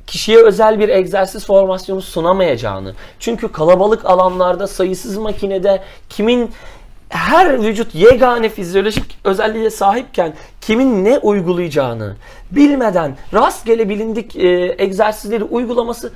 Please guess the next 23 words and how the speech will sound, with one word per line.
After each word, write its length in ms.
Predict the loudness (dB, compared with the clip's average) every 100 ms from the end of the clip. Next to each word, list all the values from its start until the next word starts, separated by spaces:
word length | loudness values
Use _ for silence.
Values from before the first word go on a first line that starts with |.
| -16
son 400 | -12 -8 -4 -2
derece 280 | -2 -2
zararlı 520 | -4 -2 -2 -2 -4 -4
ve 120 | -4 -8
asla 280 | -10 -8 -8
kişiye 320 | -10 -10 -8
özel 380 | -6 -4 -4 -4
değil 240 | -6 -8 -6
ve 180 | -6 -10 -16 -14
bu 60 |
çoğu 220 | -6 -6
zaman, 420 | -2 -2 0 -2 -2
e, 380 | -2 -2 -6 -10 -16 -18 -6
insanların 560 | -6 -2 -2 -2 -2
sağlık 460 | -2 -2 -2 -2 -8
durumunda 440 | -8 -6 -4 0
yaralanmalara 840 | 0 0 -2 -4 -6 -8 -8 -6 -8 -12 -10
neden 320 | -8 -2 -2
oluyor. 460 | -2 -4 -4 -6 -8 -12 -20 -6
Ve, 120 | 0
e, 580 | 2 2 6 6 6 4 0 -6
bu 120 | -4
konuda 520 | -2 -2 2 2 0